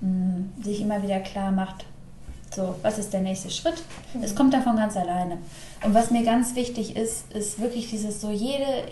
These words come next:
Speaker 1: es ist wichtig, jede, jeden Moment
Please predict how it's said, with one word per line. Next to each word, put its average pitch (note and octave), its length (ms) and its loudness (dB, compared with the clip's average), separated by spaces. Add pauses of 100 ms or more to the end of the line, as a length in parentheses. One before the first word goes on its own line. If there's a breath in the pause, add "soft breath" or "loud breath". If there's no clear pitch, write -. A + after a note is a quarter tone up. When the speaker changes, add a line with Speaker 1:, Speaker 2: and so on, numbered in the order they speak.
(100)
Speaker 1:
es A3+ 160 -4
ist A3+ 220 -4
wichtig, - 380 -4
jede, B3+ 760 0
jeden B3+ 360 2
Moment A3 680 4